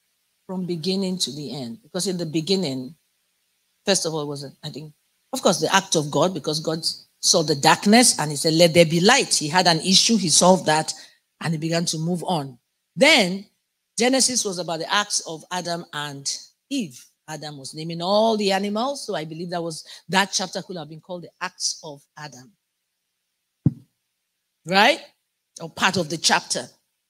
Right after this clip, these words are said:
Then Eve did her act. I believe she did other good things, but she was known for eating the <laughs> conversing with the serpents and eating the apple and giving her husband. That's what she was known for. But I believe she was known for other things, but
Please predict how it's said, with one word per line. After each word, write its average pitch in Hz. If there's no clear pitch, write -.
Then 185
Eve 220
did 190
her 156
act. -
I 339
believe 403
she 226
did 220
other 202
good 185
things, 143
but 147
she -
was 165
known 185
for 170
eating 175
the 147
<laughs> 494
conversing 277
with 247
the 233
serpents 247
and 220
eating 240
the 208
apple 214
and 180
giving 220
her 247
husband. 190
That's 247
what 226
she 220
was 202
known 214
for. 185
But 240
I 247
believe 349
she 339
was 220
known 247
for 190
other 202
things, 180
but 147